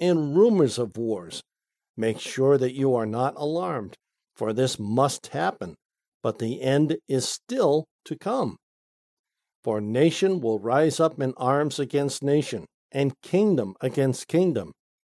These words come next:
and there will be famines and earthquakes in various places. All these things are the beginning of birth pains." From Matthew chapter twenty-four, verses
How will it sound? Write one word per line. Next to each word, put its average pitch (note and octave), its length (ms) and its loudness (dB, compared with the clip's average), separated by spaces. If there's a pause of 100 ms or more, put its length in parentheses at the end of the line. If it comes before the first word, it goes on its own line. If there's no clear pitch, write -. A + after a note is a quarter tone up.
(160)
and A#2+ 240 -2
there C3 240 4
will C3 200 2
be A2+ 160 -2
famines B2 680 -4
and D3 280 -2
earthquakes E3 760 -4
in C#3 200 0
various A2 460 -2
places. C3+ 680 -4 (720)
All A3+ 280 0
these G#3+ 320 2
things C#3+ 480 2 (300)
are A#2 160 -2
the A2+ 100 -4
beginning C3+ 760 0
of C#3 280 -2
birth C3+ 240 0 (100)
pains." F#2+ 540 -8 (840)
From A2 360 -4 (500)
Matthew B2 540 -2
chapter B2 380 -2
twenty-four, D3 800 -2 (400)
verses E3 380 -4